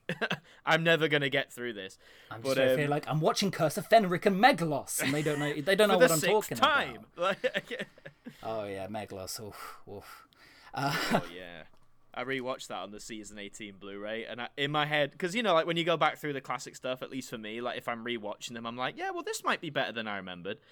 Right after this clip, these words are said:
Speaker 1: And Meglos, I'm like, "Mm, no." <laughs> Just
Speaker 2: How
Speaker 1: it's
Speaker 2: crazy.
Speaker 1: a
Speaker 2: Uh, would it make people, I don't know what the, the fan reception on, on Meglos is. If I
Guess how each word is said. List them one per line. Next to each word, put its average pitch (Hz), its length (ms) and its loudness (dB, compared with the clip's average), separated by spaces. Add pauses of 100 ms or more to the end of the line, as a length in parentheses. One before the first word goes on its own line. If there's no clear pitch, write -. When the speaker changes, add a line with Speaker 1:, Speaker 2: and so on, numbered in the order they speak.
(220)
Speaker 1:
And 123 140 -4
Meglos, 113 380 -2
I'm 104 100 -6
like, 101 180 -6
"Mm, 127 240 -10 (840)
no." 135 380 -4 (220)
<laughs> - 800 2
Just 233 140 -4
Speaker 2:
How 226 340 -6 (160)
Speaker 1:
it's 214 160 -12
Speaker 2:
crazy. 135 420 -4
Speaker 1:
a 147 40 -10
Speaker 2:
Uh, 165 120 -8
would 233 180 4
it 320 200 -6
make 226 240 -10
people, 190 260 -8
I 185 60 -2
don't 208 160 2
know 202 120 0
what 175 160 -4
the, 147 360 2 (220)
the 139 120 -8
fan 131 640 -4 (320)
reception - 680 -8
on, 95 240 -12 (100)
on 90 280 -14
Meglos 90 580 -12 (120)
is. - 200 -14
If 170 180 -4
I 226 320 -4